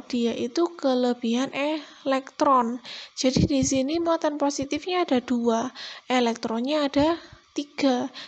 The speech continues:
Jadi makanya dia itu bermuatan listrik negatif. Nah, yang terakhir ini muatan listrik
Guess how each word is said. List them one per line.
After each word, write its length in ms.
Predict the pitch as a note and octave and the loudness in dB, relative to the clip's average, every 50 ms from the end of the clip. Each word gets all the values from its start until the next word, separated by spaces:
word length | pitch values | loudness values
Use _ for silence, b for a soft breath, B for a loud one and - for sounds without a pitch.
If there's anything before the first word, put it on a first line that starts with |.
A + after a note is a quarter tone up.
| B - | B -6
Jadi 320 | - B3 A3+ - - D4 C#4+ | -4 -2 0 0 0 0 0
makanya 480 | C4 A#3+ B3 - B3 B3 C4 C#4+ D4 | -2 -2 -2 -2 -4 -2 -2 0 -2
dia 320 | C#4+ - B3 F#3+ - A3 - | -2 -2 -2 -4 -4 -4 -6
itu 320 | - C#4 D4 D#4 D#4+ - B B B B B B - | -6 -4 -4 -4 -4 -6 B B B B B B -4
bermuatan 800 | - B3+ A#3 A#3 A#3 A#3 A3+ A3+ A3+ A3+ - C#4+ D#4 D#4 D4 C#4 | -2 0 0 2 0 0 0 -2 -2 -2 -2 -2 -2 -2 -4 -4
listrik 480 | A#3+ A#3 A#3 - - D4 D4+ C#4+ D4 | -4 -4 -4 -6 -6 -6 -6 -4 -2
negatif. 1200 | C#4 D4 D#4 E4+ E4+ - - - - C4 A#3 G#3 A3+ - - - G#3 A#3 - - - - - - - - - - - _ _ _ _ _ _ _ _ _ _ _ _ _ _ _ _ B B B B B B B B B B B B B B _ - | -2 -2 -2 -2 -4 -8 -12 -12 -8 -8 -6 -6 -8 -10 -10 -10 -10 -10 -10 -14 -18 -20 -20 -20 -16 -16 -16 -16 -16 _ _ _ _ _ _ _ _ _ _ _ _ _ _ _ _ B B B B B B B B B B B B B B _ -4
Nah, 160 | B3+ B3 B3 B3 B B B B B - _ | -2 -2 -2 -2 B B B B B -8 _
yang 240 | - C4+ B3+ B3+ C4 | -6 -4 -4 -4 -2
terakhir 480 | C#4 C4 C4 C4+ C4+ C4+ D#4 E4 D#4 C#4+ | -4 -4 -4 -4 -4 -2 -2 0 0 0
ini 320 | C#4 B3+ C4 D4+ F4 F4+ | 0 0 0 -2 -2 -2
muatan 480 | E4+ C#4 B3 A#3 A#3 A#3 - D4+ D#4 C#4+ | -2 0 0 -2 -2 -2 -2 -2 0 0
listrik 480 | C4+ C#4 - - - E4+ E4+ - - | -2 -2 -2 -2 -4 -4 -4 -6 -10